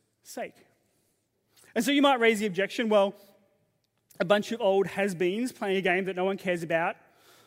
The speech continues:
uh, in the backwoods of the eastern suburbs of Melbourne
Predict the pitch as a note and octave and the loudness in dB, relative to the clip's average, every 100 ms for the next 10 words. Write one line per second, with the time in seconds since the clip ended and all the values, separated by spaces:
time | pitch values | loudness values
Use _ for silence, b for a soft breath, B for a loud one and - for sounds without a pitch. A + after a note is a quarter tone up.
0 | b E3+ F3 F3+ G3 F3 G3+ F#3+ A3+ A3 | b 0 0 2 0 0 0 0 -2 -2
1 | F3 F#3+ F3+ G3+ - F#3+ G3 G3 F#3+ E3 | -2 -4 -4 -4 -4 -4 -2 0 -2 -2
2 | F3 F3+ A3+ F#3 E3+ F3+ | -4 0 0 0 -4 -8